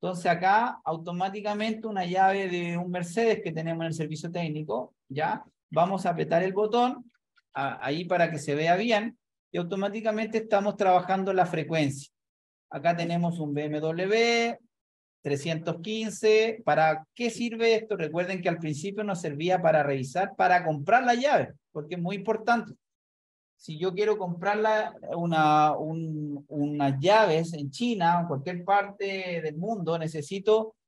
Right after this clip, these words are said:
la información de esa llave y con esto yo puedo ver la información, ¿ya? O sea, automáticamente puedo ver la frecuencia, puedo leer también la llave y lo que es Mercedes, el infrarrojo, también lo puede leer.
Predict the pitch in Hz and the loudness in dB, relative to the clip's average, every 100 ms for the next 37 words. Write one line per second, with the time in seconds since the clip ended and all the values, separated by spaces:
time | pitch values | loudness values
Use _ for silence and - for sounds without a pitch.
0 | - 156 160 165 160 160 - 202 196 196 | -2 -2 0 0 2 0 2 0 2 0
1 | 214 196 202 214 240 262 - - 202 240 | 0 0 2 4 2 0 -8 -10 -4 -4
2 | 240 - 170 208 220 220 185 170 170 180 | -4 -4 -2 0 -2 0 0 0 -2 0
3 | 175 175 175 170 170 143 135 135 107 - | 0 0 -2 -4 -2 0 0 -2 -8 -12
4 | _ - 135 160 - - _ _ _ _ | _ -8 -4 -4 -4 -14 _ _ _ _
5 | _ - 180 185 175 170 185 190 190 190 | _ 0 4 4 2 2 2 2 -2 -2
6 | 196 190 185 170 170 170 175 175 170 151 | -4 -2 -2 0 0 0 2 0 0 -4
7 | 165 196 190 247 - - _ _ _ 160 | -4 -4 -6 -6 -6 -10 _ _ _ -2
8 | 160 165 160 151 170 175 196 185 185 185 | 0 0 2 2 0 0 -2 0 0 0
9 | 196 226 208 220 262 269 _ 208 247 240 | 2 2 4 2 -2 -6 _ -8 -4 -2
10 | 220 208 208 196 - 214 220 226 220 175 | 0 -2 -2 -6 -2 0 2 0 -2 -6
11 | 165 170 175 165 185 202 208 220 175 156 | -6 -4 -2 0 0 -2 -2 0 -2 -2
12 | 165 165 156 156 151 147 131 117 | -4 -2 -2 -2 -2 0 -2 -4